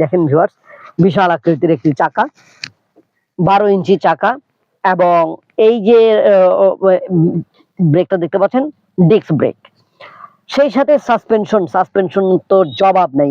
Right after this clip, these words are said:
এত দারুণ সাসপেন্স করে। এছাড়া ভিউয়ার্স, গাড়ির সামনের লুকিংটা, এখানকার শেডটা এমনভাবে মিলাতে, মি-, মিলিয়েছে যে দেখেন পুরা শোটাই হচ্ছে একটা লাইটিং করা। তো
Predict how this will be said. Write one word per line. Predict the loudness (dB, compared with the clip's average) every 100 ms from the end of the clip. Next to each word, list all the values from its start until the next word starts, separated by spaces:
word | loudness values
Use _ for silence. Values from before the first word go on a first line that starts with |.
| 0
এত | 0 -4 -2
দারুণ | -2 0 -2 -4
সাসপেন্স | -4 -6 -6 -6 -4
করে। | -6 -6 -12 -18 -20 -20 -20 -20 _ 0 0
এছাড়া | 2 0 0
ভিউয়ার্স, | 2 0 0 0
গাড়ির | 0 -2 -6
সামনের | -4 0 0
লুকিংটা, | 0 2 0 2 -2 -2 -4
এখানকার | -2 -2 -2 -4
শেডটা | -2 -2 -2 -4
এমনভাবে | -4 -2 0 0 2
মিলাতে, | 0 0 0 -2 0 -2
মি-, | 2 2
মিলিয়েছে | 2 2 0 -2 -2
যে | -2 -2
দেখেন | -2 -4 -6 -20 -8
পুরা | 0 0 0 -2
শোটাই | -2 0 -2 -4
হচ্ছে | -4 -4
একটা | -2 -2
লাইটিং | -2 -4 -4 -4 -4
করা। | -8 -10 _ _ _ _ _ -20 -20 -6
তো | 0